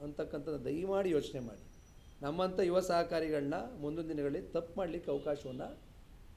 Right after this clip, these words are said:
ಮಾಡಿಕೊಡ್ಬೇಡಿ. ನೀವು ಹಾಕ್ಕೊಟ್ಟಿರ್ತಕ್ಕಂಥ ಮಾರ್ಗದಲ್ಲಿ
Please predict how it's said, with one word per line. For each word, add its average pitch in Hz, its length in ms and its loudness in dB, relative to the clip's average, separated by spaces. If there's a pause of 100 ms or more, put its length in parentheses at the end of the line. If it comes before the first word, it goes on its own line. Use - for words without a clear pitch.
ಮಾಡಿಕೊಡ್ಬೇಡಿ. 131 920 0 (480)
ನೀವು 143 160 -2
ಹಾಕ್ಕೊಟ್ಟಿರ್ತಕ್ಕಂಥ 175 680 0
ಮಾರ್ಗದಲ್ಲಿ 156 720 -2